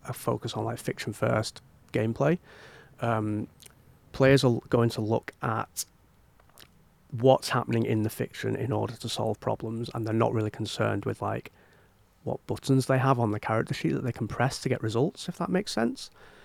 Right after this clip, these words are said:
Um, so you can just write shit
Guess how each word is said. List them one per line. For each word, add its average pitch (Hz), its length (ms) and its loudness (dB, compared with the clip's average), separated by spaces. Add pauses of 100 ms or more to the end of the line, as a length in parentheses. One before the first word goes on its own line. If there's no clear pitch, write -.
(380)
Um, 110 420 2 (100)
so - 180 0
you 139 140 8
can 160 300 8
just - 180 2
write 107 320 0 (480)
shit - 420 -4